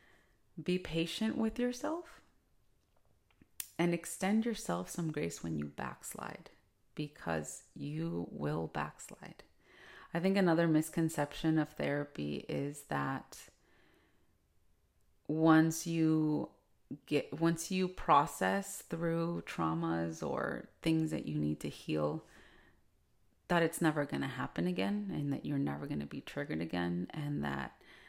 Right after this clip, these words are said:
that behavior is gonna be zeroed out that you're working on. It's not.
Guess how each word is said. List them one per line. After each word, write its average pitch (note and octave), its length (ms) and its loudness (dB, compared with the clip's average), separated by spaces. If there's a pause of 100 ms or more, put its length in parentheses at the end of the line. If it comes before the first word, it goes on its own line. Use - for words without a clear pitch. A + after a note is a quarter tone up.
(180)
that D3+ 180 -2
behavior D3 540 0
is C#3+ 100 -4
gonna C#3+ 200 0
be C#3+ 200 -2
zeroed D3 400 0
out E3 380 2
that D#3+ 160 -4
you're D3 100 -2
working D#3 460 -2
on. E3+ 380 -2 (760)
It's - 200 -8
not. D3 500 -6